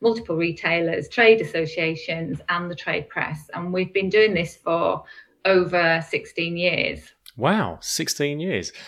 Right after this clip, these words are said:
Speaker 2: So the piece that we saw in K B B Focus, which, uh, I'm pleased has brought us together, tell us a bit more about that, 'cause it mentioned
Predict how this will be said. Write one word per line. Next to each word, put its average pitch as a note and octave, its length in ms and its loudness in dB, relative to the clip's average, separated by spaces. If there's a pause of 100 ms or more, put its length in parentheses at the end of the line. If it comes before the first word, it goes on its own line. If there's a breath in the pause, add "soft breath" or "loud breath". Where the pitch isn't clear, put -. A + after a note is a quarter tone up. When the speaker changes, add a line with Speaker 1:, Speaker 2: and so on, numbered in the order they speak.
(140 loud breath)
Speaker 2:
So C#3 480 6 (180 loud breath)
the C3 260 4
piece G3+ 340 2
that D3+ 100 0
we B2+ 180 2
saw A#2 640 4
in G#2+ 540 2
K G#2+ 180 4
B G2+ 140 2
B G2+ 260 4
Focus, - 420 0
which, - 140 -8
uh, G2 340 -2
I'm F#2 140 -4
pleased B2 360 0
has G2 100 -2
brought G2+ 220 -4
us F#2 100 -2
together, G#2 580 0 (400 loud breath)
tell - 160 -2
us A#3 140 2
a - 20 -12
bit E3 260 0
more C#3 280 2
about B2+ 380 2
that, F2+ 140 -6
'cause A#2 140 -2
it D3 80 -2
mentioned F3 500 2